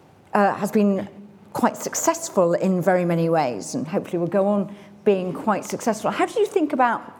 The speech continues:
you know, that as a different, big, new task that you had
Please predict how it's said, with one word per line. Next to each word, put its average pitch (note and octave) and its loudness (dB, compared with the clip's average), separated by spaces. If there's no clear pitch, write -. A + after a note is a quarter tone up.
you A#3 2
know, G3+ 4
that A3+ 2
as F#3+ -2
a G#3+ 4
different, G#3+ 0
big, A3 2
new G#3+ 4
task G#3+ -2
that - 0
you F3+ 2
had E3 -2